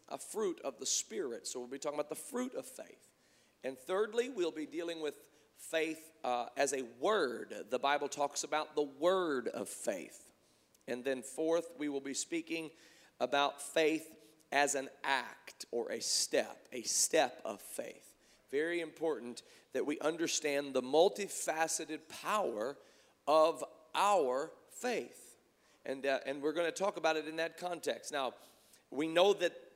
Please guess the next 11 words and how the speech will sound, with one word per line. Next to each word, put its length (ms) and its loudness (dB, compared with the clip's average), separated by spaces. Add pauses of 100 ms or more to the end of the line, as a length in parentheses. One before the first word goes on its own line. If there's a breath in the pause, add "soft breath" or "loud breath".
that 160 0 (680)
power 320 4
belongs 480 2
unto 200 4
the 100 4
Lord, 320 8 (840 soft breath)
and 240 0
we 160 -2
know 240 6
that 240 0
God 280 8